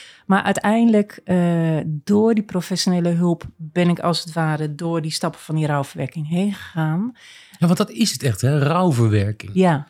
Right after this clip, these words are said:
Speaker 1: ja, ja.
Speaker 2: Is het verlies van een liefde.
Speaker 1: Ja, ja, ja. Verlies van een liefde, hartenpijn, minnepijn. Het is echt de verwerking van iets wat je had. En datgene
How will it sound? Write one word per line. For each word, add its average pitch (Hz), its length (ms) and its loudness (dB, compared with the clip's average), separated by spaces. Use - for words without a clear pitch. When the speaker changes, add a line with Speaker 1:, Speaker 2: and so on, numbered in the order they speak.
Speaker 1:
ja, 170 300 0
ja. 180 120 0
Speaker 2:
Is 113 80 0
het 120 140 0
verlies 151 440 4
van 160 160 4
een 143 80 6
liefde. 117 460 2
Speaker 1:
Ja, 185 200 0
ja, 165 240 -2
ja. - 280 -4
Verlies 170 520 -2
van 156 180 2
een 151 160 2
liefde, 151 340 0
hartenpijn, 160 1200 2
minnepijn. 156 840 4
Het - 160 -8
is 185 140 -2
echt 156 220 -2
de 185 60 0
verwerking 170 840 2
van 160 460 0
iets - 420 -2
wat 165 240 -4
je 151 120 0
had. 156 580 -2
En 151 200 0
datgene 156 600 -4